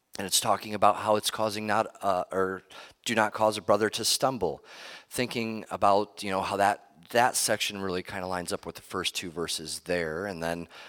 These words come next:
I'm thinking, "Okay, maybe if I started at verse three, that would be a good division to start our passage this morning." But, you know, I kept praying through it. I kept looking at, at the verse, and I looked at verse three, and there's a distinction there.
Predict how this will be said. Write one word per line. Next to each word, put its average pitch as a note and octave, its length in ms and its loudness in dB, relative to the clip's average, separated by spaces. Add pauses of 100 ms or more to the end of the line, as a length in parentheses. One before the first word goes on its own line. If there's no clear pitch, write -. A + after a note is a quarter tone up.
(240)
I'm - 100 -20
thinking, F#2+ 280 -8
"Okay, F#2+ 480 0
maybe G#2+ 320 -2
if G2+ 220 0
I G#2 60 -2
started G2 380 -2
at F#2+ 100 0
verse G2+ 300 0
three, A#2+ 380 -4
that G#2+ 320 0
would G#2+ 140 -4
be G2+ 180 -4
a F#2 60 -6
good E2+ 240 -2
division D2 580 -8 (440)
to G2+ 100 -4
start F2 280 2
our D#2 120 0
passage D2 640 -6
this - 240 -4
morning." B1+ 360 -14 (880)
But, G#2+ 100 -2
you A#2 60 -2
know, C3 60 4
I C#3 40 4
kept D#3 240 2
praying C#3+ 420 -4
through C#3 300 -2
it. B1+ 240 -6
I E2 80 -10
kept - 320 -4 (320)
looking C3+ 400 4
at, G#2+ 120 0 (200)
at G2 160 -2
the G2+ 80 -6
verse, G2+ 440 0
and G2+ 80 -4
I F2 60 0
looked G2+ 260 -2
at G#2 80 -4
verse G#2+ 340 0
three, B2 460 -2
and D#2 160 -4 (640)
there's A2 180 0
a A#2 40 -4
distinction B2 600 -2
there. - 280 -8